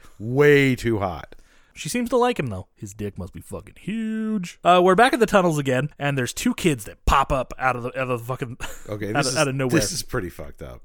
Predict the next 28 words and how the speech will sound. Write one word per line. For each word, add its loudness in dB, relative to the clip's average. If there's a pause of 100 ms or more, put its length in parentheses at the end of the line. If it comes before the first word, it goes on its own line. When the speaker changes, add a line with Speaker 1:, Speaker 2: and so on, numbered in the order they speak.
Speaker 2:
Yeah, 2
they, 4
they 4
Speaker 1:
But 6
Speaker 2:
want -18 (100)
Speaker 1:
I 4
applaud 0
Morris -4
Devereaux -2
for -10
going -8
there -4
Speaker 2:
He, 2
Speaker 1:
because 0
you -4
would 0
Speaker 2:
yeah. 4
Speaker 1:
have -2
to -4
go 2
there 2
if -10
you're -6
gonna -4
do -6
this -2
story. -2
Speaker 2:
Yes. 0